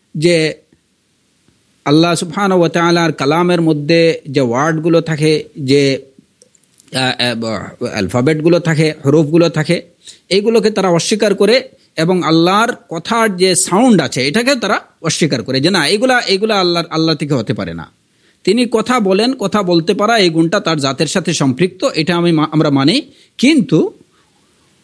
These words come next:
যে তিনি যখন ইচ্ছা কথা বলেন এটা না, এগুলা তার ইচ্ছার উপরে নির্ভরশীল না, কিংবা যে তার কথার মধ্যে কিছু হরফ আছে,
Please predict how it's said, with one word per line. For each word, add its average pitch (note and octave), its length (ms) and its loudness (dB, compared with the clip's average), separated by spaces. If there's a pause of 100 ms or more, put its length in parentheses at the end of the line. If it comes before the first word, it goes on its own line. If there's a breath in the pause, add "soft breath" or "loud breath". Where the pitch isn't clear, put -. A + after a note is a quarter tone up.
(280)
যে F3+ 100 2
তিনি G#3+ 240 2
যখন F#3 280 2
ইচ্ছা C4+ 260 0
কথা A#3+ 200 2
বলেন C#4 280 2
এটা F#3+ 220 0
না, F#2 160 -6 (840)
এগুলা G3 260 0
তার F#3+ 180 -2
ইচ্ছার G3+ 280 -2
উপরে F#3+ 240 0
নির্ভরশীল D#3 520 0
না, C#3 200 0 (360)
কিংবা F#3+ 540 2
যে D#3 120 0
তার D#3+ 280 0
কথার F3+ 360 -2
মধ্যে E3 280 0
কিছু E3+ 220 -2
হরফ E3 320 -2
আছে, D#3+ 320 0